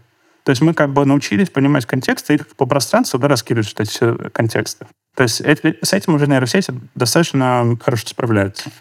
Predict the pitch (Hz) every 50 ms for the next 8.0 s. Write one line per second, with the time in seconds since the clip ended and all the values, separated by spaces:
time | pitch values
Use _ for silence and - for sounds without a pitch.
0 | _ _ _ - 117 123 127 113 107 107 120 120 131 139 143 139 127 - - -
1 | 139 135 123 139 127 120 110 - 131 - 147 - - 190 226 - 190 139 123 113
2 | - 104 107 120 135 143 139 139 156 - - - 147 131 139 147 143 - 156 -
3 | - 131 147 156 - - - - - 123 113 - 185 226 - - - - 143 131
4 | 127 156 151 139 123 127 113 - 147 147 135 117 113 110 123 123 - - _ 117
5 | 120 110 107 107 107 104 - 120 - 143 131 139 143 147 143 131 120 113 113 110
6 | 120 113 - 127 - 127 123 127 123 120 117 127 123 120 120 117 123 120 127 127
7 | 120 113 - - - 117 113 113 104 110 104 - _ - - 123 120 113 120 117